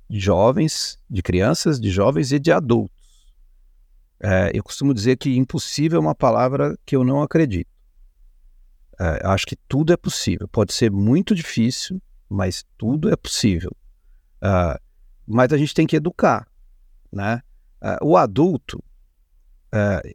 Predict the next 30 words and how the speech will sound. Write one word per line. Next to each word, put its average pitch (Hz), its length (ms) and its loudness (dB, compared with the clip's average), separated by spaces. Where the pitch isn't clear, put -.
ele, 131 420 2
o, 113 540 -4
o, - 20 -6
o - 40 -10
caipira, 110 600 2
meu 101 160 0
pai 113 220 2
era 117 240 2
do 110 100 -2
interior, 101 560 0
né? 98 360 -4
E 104 120 -2
o 92 80 -4
caipira 117 440 0
tem 117 220 0
uma 104 160 2
frase 113 280 2
que - 80 -8
diz 117 140 -2
o - 40 -4
seguinte: 92 380 -2
"O 85 40 -12
pau 131 240 2
que - 120 0
nasce 98 280 0
torto, - 440 -2
ele 98 280 0
vai 101 220 2
morrer 113 260 0
torto", 107 340 0